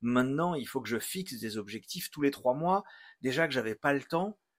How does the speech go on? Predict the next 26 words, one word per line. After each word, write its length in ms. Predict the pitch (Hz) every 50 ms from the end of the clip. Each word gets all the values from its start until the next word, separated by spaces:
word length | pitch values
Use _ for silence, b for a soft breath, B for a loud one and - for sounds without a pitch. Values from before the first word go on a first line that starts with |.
| _ _
alors, 400 | - 120 127 143 147 127 - - -
euh, 280 | 139 123 104 107 110 98 - 120 123
où 220 | 139 147 143 135 139
est-ce 120 | 135 -
qu'on 140 | - 175 165
va 140 | 139 139 131
comme 180 | - 156 147
ça ? » 300 | 143 - - 98 - - _ _ _ _ _ _ _ _ _ _ _ -
En 60 | -
fait, 260 | 139 - 277 285 - -
il 40 |
s'agit 320 | - - 170 143 131 131 123
pas 360 | - - 220 233 - - _ _ _ _ _ _ _ _ _ _ _ _ _ _ _ - - - -
de 140 | 139 135
fixer 540 | - - - - 175 - - - - 262 262
des 180 | 190 151 107 107
objectifs, 500 | 104 - - - - - - - - -
on 80 | 113
est 80 | 117 117
déjà 300 | 113 107 147 165 208 214
dans 140 | 180 151 123
une 200 | 107 117 110 113
mé-, 280 | 117 127 123 120 - -
dans 160 | 127 131 131
une 200 | 120 127 123 120
démarche 380 | 117 131 127 135 131 - -